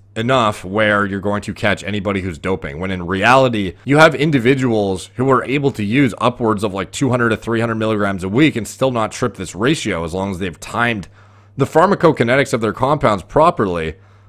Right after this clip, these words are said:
or even if they didn't time it, some of these people are still gonna clear it. Like, there was a test done in two thousand seven to evaluate this too. What they did was, two objectives of the study were to establish if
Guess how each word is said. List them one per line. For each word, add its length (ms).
or 260
even 260
if 100
they 100
didn't 300
time 320
it, 80
some 160
of 60
these 80
people 240
are 60
still 260
gonna 160
clear 360
it. 120
Like, 160
there 100
was 100
a 60
test 400
done 300
in 200
two 160
thousand 380
seven 400
to 160
evaluate 600
this 220
too. 200
What 160
they 120
did 300
was, 460
two 160
objectives 440
of 80
the 60
study 320
were 160
to 140
establish 600
if 340